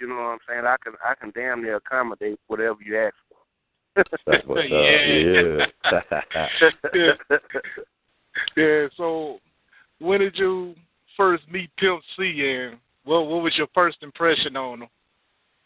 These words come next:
Speaker 1: Oh, man. Uh, <laughs> junior high school, uh, is when we first met. Uh,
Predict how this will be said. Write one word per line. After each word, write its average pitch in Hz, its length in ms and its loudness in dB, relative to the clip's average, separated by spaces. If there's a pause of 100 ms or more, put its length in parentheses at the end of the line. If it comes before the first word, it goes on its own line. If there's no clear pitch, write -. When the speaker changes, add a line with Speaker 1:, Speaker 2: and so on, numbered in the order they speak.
(340)
Speaker 1:
Oh, 101 380 4
man. 90 500 -6 (160)
Uh, 92 400 6 (760)
<laughs> - 240 -6 (1600)
junior 190 300 6
high 160 300 0
school, 107 480 -2 (540)
uh, 98 380 2
is 95 100 -12
when 104 220 -2
we 95 200 -8
first 104 300 0
met. 98 280 -2 (140)
Uh, 82 380 -10